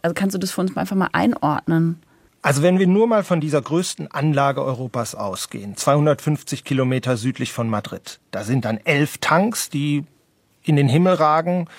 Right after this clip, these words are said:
Speaker 2: fünfundzwanzig Meter hoch, Durchmesser drei Meter, um eine Vorstellung zu haben. Das
Speaker 1: Mhm.
Speaker 2: ist die größte Anlage Europas.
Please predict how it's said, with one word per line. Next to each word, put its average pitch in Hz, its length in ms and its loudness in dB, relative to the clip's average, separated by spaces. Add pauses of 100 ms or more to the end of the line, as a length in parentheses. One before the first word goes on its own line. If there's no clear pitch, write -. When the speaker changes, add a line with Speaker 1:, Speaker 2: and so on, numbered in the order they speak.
(160)
Speaker 2:
fünfundzwanzig 156 760 0
Meter 139 380 0
hoch, 170 340 0
Durchmesser 139 680 0
drei 120 320 0
Meter, 120 480 -4
um 120 160 -6
eine 123 160 -4
Vorstellung 110 580 -2
zu 101 180 -8
haben. - 200 -12 (240)
Das 170 260 2
Speaker 1:
Mhm. 226 40 -4
Speaker 2:
ist - 140 -8
die 147 80 -2
größte 147 380 0
Anlage 135 460 2
Europas. 139 640 -4